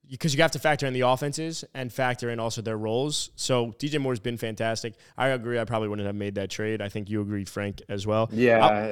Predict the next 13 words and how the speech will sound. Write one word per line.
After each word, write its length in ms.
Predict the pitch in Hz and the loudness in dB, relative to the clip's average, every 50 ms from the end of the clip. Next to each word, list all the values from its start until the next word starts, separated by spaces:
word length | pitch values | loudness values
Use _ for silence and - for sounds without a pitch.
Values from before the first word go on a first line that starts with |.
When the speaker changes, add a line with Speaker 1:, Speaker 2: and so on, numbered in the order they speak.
| 101 | 2
Speaker 2:
that's 240 | 107 110 117 120 - | 6 6 6 6 6
a 80 | 147 123 | 6 8
lot 240 | 120 120 120 120 - | 10 10 10 8 6
to 100 | 127 113 | 0 0
give 240 | 110 113 110 101 | 4 4 4 6
up 240 | 107 104 101 98 - | 6 6 6 4 2
for 80 | - 104 | -4 -4
Smith, 380 | - - - 110 107 104 104 | -4 -4 -4 -2 -2 -2 -2
who's 160 | - 110 101 98 | -4 -6 -6 -4
been, 320 | 95 107 101 101 101 98 | -2 -2 -2 -2 -2 -2
um, 300 | 98 95 92 92 92 92 92 _ | -2 -2 -2 -4 -6 -8 -12 _
disappointing. 840 | - 107 101 - 110 - _ - 117 107 104 101 98 92 92 92 - | -8 -8 -8 -8 -10 -12 _ -4 -2 -2 -2 -2 -2 -4 -6 -8 -10
So, 420 | - - 98 87 87 85 - - | -6 -4 -2 -2 -2 -2 -6 -10